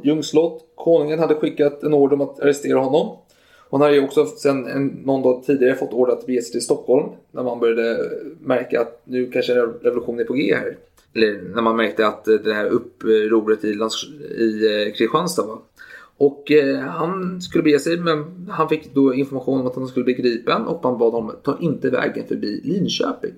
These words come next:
för där sitter ju prins Fredrik och ska ta hand om dig när du kommer. Så ta en annan väg. Rädda dig själv."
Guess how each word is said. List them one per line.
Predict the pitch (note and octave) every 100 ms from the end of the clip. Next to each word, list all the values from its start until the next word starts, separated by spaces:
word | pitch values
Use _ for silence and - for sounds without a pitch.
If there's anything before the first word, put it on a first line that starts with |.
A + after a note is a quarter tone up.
| -
för | -
där | C#3
sitter | C#3+ C#3
ju | C3 B2
prins | A#2+ B2+ A2+
Fredrik | C#3+ F3+ E3+ -
och | A#2+
ska | - A#2
ta | A#2
hand | C3 A3+ B3
om | A2+
dig | - - _
när | -
du | A2+
kommer. | - - - _ _ _ _ _ _ _
Så | -
ta | - D3+
en | F3
annan | E3 E3+ F3+
väg. | - - - _ - _ -
Rädda | C#3 C#3 D3
dig | C3+
själv." | F#2 -